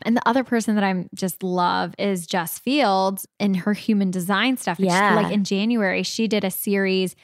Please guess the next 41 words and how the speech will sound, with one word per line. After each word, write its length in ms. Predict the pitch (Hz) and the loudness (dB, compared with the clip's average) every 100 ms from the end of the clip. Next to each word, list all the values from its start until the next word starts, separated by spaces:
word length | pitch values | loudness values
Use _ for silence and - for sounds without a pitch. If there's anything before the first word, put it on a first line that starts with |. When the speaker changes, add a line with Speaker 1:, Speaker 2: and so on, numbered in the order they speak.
| _ _ | _ _
Speaker 1:
for 140 | 220 | 0
the 100 | 202 | 0
full 280 | 190 - 190 | 0 0 2
moon 220 | 208 247 | 4 2
in 140 | 302 302 | 2 0
Cancer 680 | - 185 175 - 185 185 - _ _ - | -2 -4 -6 -4 -2 -2 -4 _ _ -2
and 160 | 220 | 2
then 200 | 208 196 | 2 2
reflections 640 | 185 - 208 202 - 208 - | 0 0 -2 0 0 -2 -2
for 140 | 180 | -6
each 480 | - 196 208 - - _ - | -2 -2 -2 -6 -10 _ -6
human 320 | - 202 190 | -2 0 0
design 420 | 190 175 165 175 | -2 -4 -4 -4
type. 500 | - - 190 339 - - _ _ | -4 -4 -2 -2 -4 -16 _ _
Like, 140 | 214 185 | -2 0
what 280 | 190 202 208 | 0 2 2
are 120 | 202 | 2
the 120 | 196 | 0
things 500 | - 196 180 185 180 | 0 0 0 0 0
that 280 | 185 180 - - | -2 -2 -6 -4
be, 140 | 180 - - | -4 -4 -4
with 360 | 185 208 220 | 0 0 0
this 200 | 208 196 | -2 -2
full 240 | - 190 185 | -2 0 2
moon 580 | 185 180 185 185 185 180 _ _ _ _ - | 2 2 0 0 -2 -4 _ _ _ _ -2
in 160 | 208 196 | 0 0
Cancer 640 | 202 185 190 185 185 165 _ _ | 0 0 0 0 0 -2 _ _
and 260 | 208 196 175 | 0 0 0
your 420 | 180 85 175 165 - _ _ _ _ | 0 0 -2 -6 -12 _ _ _ _
Speaker 2:
Yeah. 260 | 285 269 180 | 4 4 2
Speaker 1:
and 160 | 202 180 | -2 0
your 60 | 180 | -2
type. 220 | 185 - | -4 0
It 80 | 220 | 0
was 100 | 202 | 2
really 460 | 185 190 220 180 | 2 4 2 0
cool. 320 | 175 196 147 160 | -2 -2 -2 2
So 120 | 254 | 4
I 80 | 240 | 4
Speaker 2:
Yeah. 40 | |
Speaker 1:
just, 180 | 285 | 2